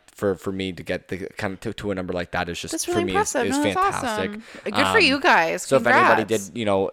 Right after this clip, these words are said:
Speaker 1: did donate, I know a lot of our listeners, um, people that I know donated to m-, to my campaign or to the,
Speaker 2: Mm-hmm.
Speaker 1: the campaign that I was, uh, running for. Uh, it
Speaker 2: Yeah.
Speaker 1: was fantastic. So thank you guys so much.
Speaker 2: Awesome. Much appreciated,
Speaker 1: The,
Speaker 2: everybody.
Speaker 1: the cause is, you know, such a good cause.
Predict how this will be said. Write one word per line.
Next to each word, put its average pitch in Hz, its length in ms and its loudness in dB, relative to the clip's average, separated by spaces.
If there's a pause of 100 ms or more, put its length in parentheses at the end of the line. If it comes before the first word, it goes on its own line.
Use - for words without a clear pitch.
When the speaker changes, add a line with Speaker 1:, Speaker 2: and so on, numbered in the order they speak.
Speaker 1:
did 98 220 2
donate, 101 320 2
I 101 60 0
know 98 100 2
a - 20 0
lot 95 220 2
of 95 100 -2
our 92 240 0
listeners, 95 640 -4 (300)
um, 82 500 -4
people 90 200 -6
that 90 100 0
I 90 100 -2
know 90 260 -4
donated 90 600 -4
to - 120 -6
m-, 87 280 -8
to 104 100 -6
my 87 160 0
campaign 87 420 -8
or 98 120 -4
to - 120 -2
the, 101 120 -2
Speaker 2:
Mm-hmm. 151 180 -6
Speaker 1:
the 98 100 0
campaign 90 360 -8
that 87 100 -8
I 85 80 -2
was, 87 240 -6 (380)
uh, 82 260 -4
running 107 240 0
for. 98 560 2 (260)
Uh, 87 200 0
it - 40 -2
Speaker 2:
Yeah. 107 80 2
Speaker 1:
was 101 120 -2
fantastic. - 840 -4
So 92 80 -10
thank 87 200 -6
you 76 80 -14
guys 85 200 -2
so 90 140 -8
much. 87 360 -6
Speaker 2:
Awesome. 226 280 -6
Much 262 180 0
appreciated, 214 580 -6
Speaker 1:
The, 190 40 -6
Speaker 2:
everybody. 185 420 -2
Speaker 1:
the 285 80 0
cause 95 320 0
is, 92 300 -10
you 90 120 -12
know, 82 120 -10
such - 200 -10
a - 40 -16
good 90 160 -8
cause. 82 560 -8